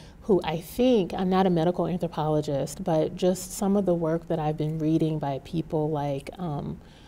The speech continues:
Fleda Mass Jackson, um, Leith Mullings, Donna Ian Davis. Um, these are people who have been doing work in, in reproduction. Kiera Bridges, uh, have been doing work in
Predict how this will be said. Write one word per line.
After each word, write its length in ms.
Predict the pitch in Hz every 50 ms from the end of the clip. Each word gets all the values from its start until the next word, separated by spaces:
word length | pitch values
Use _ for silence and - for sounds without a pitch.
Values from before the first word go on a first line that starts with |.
| - - - - - - -
Fleda 300 | - - 185 175 175 165
Mass 460 | 165 160 156 151 151 156 160 - - -
Jackson, 920 | - 170 147 143 143 143 - - - 160 151 151 151 147 147 147 143 - -
um, 540 | 156 156 151 143 143 139 - 185 185 190 208 - -
Leith 300 | 185 170 170 170 170 170
Mullings, 840 | 160 147 147 151 156 165 151 156 156 151 147 143 147 156 - - - - 160
Donna 380 | - 160 151 156 156 156 147 - 143
Ian 400 | 147 143 147 151 147 147 147 147
Davis. 680 | 151 151 156 156 156 156 160 160 156 151 151 147 - - - - - - - - -
Um, 340 | - 175 165 156 151 156 165 160
these 200 | 180 180 180 185
are 40 | 175
people 300 | 175 - 175 170 - 160
who 140 | 165 165 156
have 100 | 151 151
been 180 | 151 151 151
doing 300 | 151 156 156 156 156 156
work 320 | 151 151 147 147 147 151 -
in, 420 | - - 156 151 151 151 147 147 151
in 200 | 151 147 147 147
reproduction. 600 | 151 151 160 - - 156 156 156 156 - 156 135
Kiera 360 | - - - 160 156 156 143
Bridges, 600 | 143 - 156 156 156 - 165 151 151 151 151 - - - - - - - -
uh, 280 | - 180 165 156 156 165
have 180 | 170 - 165 170
been 180 | 185 170 165
doing 360 | 165 175 170 175 175 170 170
work 240 | 170 156 156 156 -
in 280 | 156 165 160 156 151